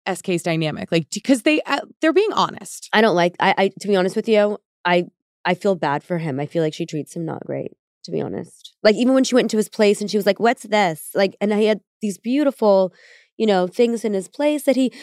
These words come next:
Speaker 2: you know, the, what was that, the thing to get the
Speaker 1: Oh, yeah, it was like a sp-, it had spiritual
Speaker 2: It was a
Speaker 1: significance.
Speaker 2: spiritual significance. And it was something that, you know, from his culture and, like, for her to just say, like,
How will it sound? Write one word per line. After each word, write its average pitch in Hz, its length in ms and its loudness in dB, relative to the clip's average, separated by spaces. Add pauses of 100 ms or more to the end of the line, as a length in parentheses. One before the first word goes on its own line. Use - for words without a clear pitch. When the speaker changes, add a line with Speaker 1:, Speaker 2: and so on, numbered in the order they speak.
(160)
Speaker 2:
you 269 80 2
know, 277 100 6
the, 269 220 0
what 254 140 2
was 269 140 -2
that, 269 280 0
the 269 140 -4
thing 269 240 0
to 277 100 -6
get 247 140 0 (120)
the 233 460 2
Speaker 1:
Oh, 359 160 6
yeah, 370 180 4
it - 60 0
was 330 100 -4
like 349 100 -2
a 339 40 -2
sp-, - 180 -4
it 320 140 4
had 330 140 0
spiritual 294 340 -2
Speaker 2:
It 262 40 6
was 247 100 4
a 277 80 4
Speaker 1:
significance. 262 340 4
Speaker 2:
spiritual 240 200 4
significance. 247 520 2
And 220 180 0 (240)
it - 60 4
was 247 140 4
something 262 400 0
that, 220 240 2 (180)
you 220 100 2
know, 208 80 4
from 214 160 -2
his 262 140 0
culture 233 320 0
and, 214 140 2
like, 196 180 0
for 214 160 -2
her 233 160 2
to 247 80 2
just 214 220 -4
say, 202 240 2
like, 185 320 0